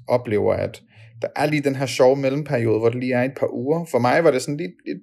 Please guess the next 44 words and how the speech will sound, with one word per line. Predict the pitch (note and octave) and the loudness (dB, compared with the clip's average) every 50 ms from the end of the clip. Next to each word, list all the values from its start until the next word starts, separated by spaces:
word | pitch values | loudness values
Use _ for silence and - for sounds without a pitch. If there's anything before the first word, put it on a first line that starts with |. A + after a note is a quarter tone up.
| _ - | _ -6
et | - - - | -6 0 0
par | C#3+ - - | 0 0 2
uger, | B2+ C#3 D#3 E3 | 2 4 4 4
hvor | D3+ C#3 | 4 2
man | A#2 A#2 | 0 -2
kom | A#2 - A#2+ A#2+ | -4 -6 -6 -2
hjem | C3 D3 C#3 | -2 -2 -2
og | A#2 A2+ | 0 -2
var | B2 | -2
sådan, | A#2 - C3+ B2+ A#2+ - _ - - - _ _ _ _ _ | -4 -2 -6 -6 -8 -10 _ -20 -20 -20 _ _ _ _ _
"Okay, | D#3 D3+ - - C#3+ | -8 -4 -2 -2 -2
sådan | - E3 | -2 -2
her | E3 E3 | -2 0
har | D#3+ | 0
det | D#3 | -2
ikke | E3 - - - | -2 -4 -2 0
føltes | E3+ E3 E3+ F3+ E3+ E3 - - - | 0 2 2 0 -2 -2 -4 -2 2
før, | - G3 F#3 D3 A#2 | 2 4 4 2 2
men | A#2+ - B2 | 0 -2 -2
sådan | - F3 E3+ D#3 - | 0 -2 -2 -2 -2
føles | - D#3+ D#3+ D#3+ D#3 | -2 0 0 -2 -2
det | - B2+ B2+ | -4 -6 -4
nu. | C3 D3 E3+ E3+ | 0 0 0 0
Hvorfor | D#3 E3 E3+ F#3 | 0 -2 -4 -2
føles | F3 - E3+ F3 E3+ | 0 0 0 0 0
det | - D3 | -4 -8
sådan | - D3+ B2+ | -8 -8 -6
her | A2+ A#2 G2+ | -6 -6 -6
nu?" | G2+ A2 C#3 F#3+ G#3 G3 - - _ _ _ _ _ _ _ | -2 0 2 2 0 0 -6 -14 _ _ _ _ _ _ _
Og | - | -6
jeg | B2 A#2+ - | -6 -2 4
tror, | C#3+ C3+ | 4 4
det | C3+ E3+ F3+ F3+ | 4 4 2 0
er | F3 F3+ F3+ F3 - _ _ _ _ _ _ - | 0 0 -2 -4 -8 _ _ _ _ _ _ -2
på | C#3+ | -2
det | C3+ C3 B2+ | -2 0 0
der, | C#3+ B2+ | 0 2
hvor, | B2 B2 A#2 D#2+ A#2 | 4 4 4 4 4
når | B2+ B2 | 2 2
man | A#2+ A#2+ A#2 | 2 2 2
når | C3 C#3+ C#3 C3 | 4 4 4 4
til | B2 - A#2+ | 2 0 -4
den | A#2+ A#2+ A#2+ | -4 0 2
der, | A2+ B2 A2 G#2+ G2+ F#2 | 4 4 6 6 4 2